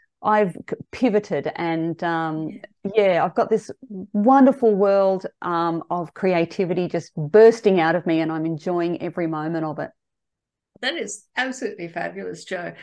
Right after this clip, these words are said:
Speaker 2: I want to ask, what is the name of your book that's out? And I believe you're writing a second one.
Speaker 1: Yeah, look, the book is not out. It's actually, so my journey was I, I went to one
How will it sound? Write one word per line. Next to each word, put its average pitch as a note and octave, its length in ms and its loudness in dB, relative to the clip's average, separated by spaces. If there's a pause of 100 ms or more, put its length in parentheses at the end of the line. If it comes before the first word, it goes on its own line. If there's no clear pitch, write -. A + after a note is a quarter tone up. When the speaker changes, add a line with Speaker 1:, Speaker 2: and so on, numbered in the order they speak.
(200)
Speaker 2:
I A3+ 100 2
want A#3 180 4
to A3 60 4
ask, G3 220 2
what G#3 480 0
is C4 120 -4
the A#3 100 0
name G3+ 360 -2
of G3+ 320 -8
your F#3 500 -4
book - 320 -2 (120)
that's F3 280 -6
out? C4 320 2
And A3+ 160 0
I A3+ 100 2
believe A#3 340 -2
you're A#3+ 220 -2
writing A#3 360 2
a A3 60 -6
second B3 340 -8
one. F3+ 240 -10 (640)
Speaker 1:
Yeah, F#3+ 280 8
look, A#3+ 240 8
the G3 140 4
book B3+ 240 4
is F#4 140 4
not G#3+ 200 8
out. F#3 300 6
It's G#3 180 -2
actually, B3 480 -2
so A#3 200 0
my A3 140 2
journey C#4 500 2
was F#3+ 480 2
I, G3 300 -2
I F3+ 360 -4 (120)
went C#4 280 2
to D#4 100 0
one C#4+ 460 2